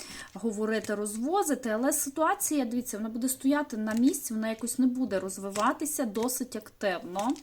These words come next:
От, і рішення швидко прийматися не будуть. Тобто, а, говорити,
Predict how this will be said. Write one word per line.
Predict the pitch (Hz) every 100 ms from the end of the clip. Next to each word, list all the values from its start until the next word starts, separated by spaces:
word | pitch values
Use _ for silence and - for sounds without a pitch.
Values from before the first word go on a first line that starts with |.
| - - - - -
От, | 277 285 285
і | 240 240
рішення | 233 311 - 330 302 262 240 208 - 202
швидко | - 226 226 - 208
прийматися | 214 220 220 208 208 - 233
не | 247
будуть. | 247 220 147 160 -
Тобто, | 180 - - 190 180 - - - -
а, | 190 180 -
говорити, | 190 226 277 277 262 285 339 349 349 - 330 320 320 311